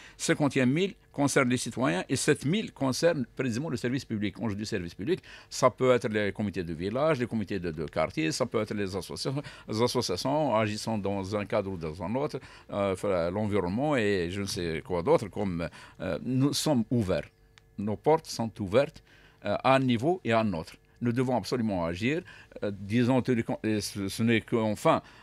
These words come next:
le, un petit peu le, le, le, si vous voulez,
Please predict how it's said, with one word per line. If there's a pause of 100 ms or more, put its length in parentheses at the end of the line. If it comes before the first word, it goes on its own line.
(120)
le, (140)
un
petit
peu
le, (420)
le,
le, (800)
si
vous
voulez,